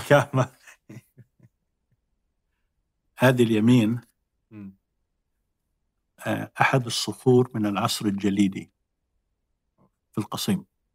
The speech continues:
Speaker 2: هذه وقفت عليها مع الدكتور عبد العزيز بن لعبون. حلو إنك جلسوا محلي. شخصية رائعة.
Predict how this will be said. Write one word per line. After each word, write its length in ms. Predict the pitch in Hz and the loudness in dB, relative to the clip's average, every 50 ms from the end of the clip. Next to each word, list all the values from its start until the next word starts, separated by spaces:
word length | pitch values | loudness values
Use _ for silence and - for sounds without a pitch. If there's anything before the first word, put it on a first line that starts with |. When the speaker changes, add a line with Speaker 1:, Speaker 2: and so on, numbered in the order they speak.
| _ _ _ _ _ _ _ _ _ _ _ _ _ _ _ _ - - | _ _ _ _ _ _ _ _ _ _ _ _ _ _ _ _ -20 -2
Speaker 2:
هذه 120 | - 123 113 | 0 0 0
وقفت 440 | 113 110 - - 123 - - _ | 0 -2 -4 -4 -4 -6 -8 _
عليها 720 | 98 104 104 110 120 127 117 110 113 113 117 120 120 - _ _ _ _ _ _ _ _ _ _ _ _ | -8 -6 -4 -2 -2 -2 -2 0 -2 -2 -2 -2 -4 -6 _ _ _ _ _ _ _ _ _ _ _ _
مع 520 | 117 107 104 98 98 107 110 113 113 113 - - | -4 -2 -2 -2 -6 -8 -12 -14 -16 -18 -18 -18
الدكتور 540 | 107 95 101 - _ 120 113 110 107 - _ _ _ - | -18 -16 -18 -6 _ -2 -2 -2 -4 -8 _ _ _ -8
عبد 100 | 104 101 | -6 -2
العزيز 240 | 113 117 117 110 | 2 2 2 2
بن 160 | 104 104 101 101 | 2 0 -2 -2
لعبون. 460 | 98 95 98 107 107 98 87 - - _ - - | -2 -4 -4 -2 -2 -2 -2 -4 -6 _ -6 -6
حلو 200 | - - - 110 | -2 -2 2 2
إنك 360 | 104 104 101 95 92 - - 107 | 2 2 2 -4 -6 0 0 0
جلسوا 460 | 107 117 107 110 107 95 - - 92 | 0 0 -6 -8 -8 -6 -6 -8 -8
محلي. 380 | 87 - - 90 90 - - _ _ _ _ _ _ _ _ _ _ _ _ _ _ _ _ | -8 -8 -10 -12 -12 -14 -14 _ _ _ _ _ _ _ _ _ _ _ _ _ _ _ _
شخصية 500 | - - 95 92 - - 117 110 107 98 | -14 -14 -12 -10 -8 -4 -2 -2 -2 -2
رائعة. 420 | 95 98 95 - 90 82 - - | -2 -6 -6 -8 -8 -14 -16 -20